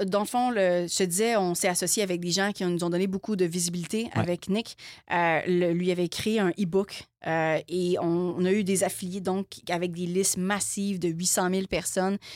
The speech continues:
Speaker 1: qui ont cru en ce produit-là et qui ont décidé d'être affiliés sur le projet. Euh, ça fait en sorte qu'on a généré beaucoup, beaucoup de commissions rapidement.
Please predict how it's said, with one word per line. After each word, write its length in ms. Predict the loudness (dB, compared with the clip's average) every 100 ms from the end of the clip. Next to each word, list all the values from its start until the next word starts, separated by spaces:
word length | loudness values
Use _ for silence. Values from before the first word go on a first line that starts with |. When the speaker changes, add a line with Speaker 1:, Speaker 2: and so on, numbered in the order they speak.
| -18 -8
Speaker 1:
qui 120 | 0
ont 200 | 2 0
cru 320 | -2 -2 0
en 80 | 0
ce 100 | -2
produit-là 460 | -2 -2 -2 0 0
et 60 |
qui 100 | -2
ont 80 | -4
décidé 300 | -2 -4 -2
d'être 260 | -2 -2 -4
affiliés 280 | -6 -4 -2
sur 200 | -2 -4
le 80 |
projet. 340 | -4 -4 -2 -4 -6 -14 -14 -8 0
Euh, 600 | 4 4 4 2 0 0
ça 140 | 0
fait 100 | 0
en 80 | 0
sorte 220 | 0 -2
qu'on 160 | 0 0
a 100 | 2
généré 320 | 2 2 2
beaucoup, 260 | 0 0 0
beaucoup 200 | 0 0
de 40 |
commissions 300 | 0 0 0
rapidement. 520 | 0 -2 -2 0 0